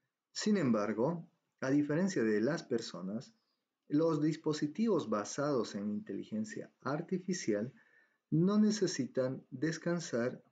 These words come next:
y pueden analizar grandes volúmenes de información a la vez. Asimismo,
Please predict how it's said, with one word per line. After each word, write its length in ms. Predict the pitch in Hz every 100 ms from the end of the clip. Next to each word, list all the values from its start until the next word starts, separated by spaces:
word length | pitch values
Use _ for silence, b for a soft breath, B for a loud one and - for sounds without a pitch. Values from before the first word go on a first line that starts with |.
| _ _ _ 147
y 80 |
pueden 320 | 147 180 180 165
analizar 640 | 147 147 156 - 117 120
grandes 500 | 120 143 185 185 175
volúmenes 600 | 147 127 123 123 123 113
de 80 | 117
información 840 | 151 156 147 147 143 120 117 151 _ 107
a 80 |
la 140 | 101 98
vez. 340 | 135 - - _ _ _ _ _ _ _ _ _ _ _ _ _ -
Asimismo, 880 | 165 - 233 160 113 113 147 185